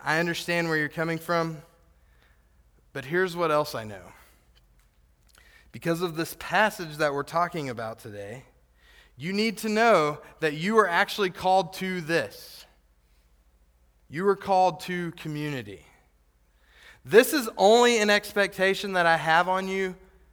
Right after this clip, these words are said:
as your pastor. This is only a leadership expectation on you,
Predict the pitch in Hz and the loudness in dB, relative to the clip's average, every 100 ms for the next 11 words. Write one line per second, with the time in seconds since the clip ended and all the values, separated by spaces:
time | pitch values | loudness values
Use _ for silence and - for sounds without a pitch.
0 | _ - 151 143 143 165 175 175 185 180 | _ -2 -2 -2 -4 2 2 2 -2 -4
1 | 170 170 175 165 190 208 202 196 165 147 | -4 -8 -6 0 2 4 2 2 0 0
2 | 190 202 185 202 190 180 - 190 180 185 | -2 -2 0 -2 0 -2 -2 -6 -4 -4
3 | 180 185 180 180 190 190 | -4 -4 -4 -2 0 -2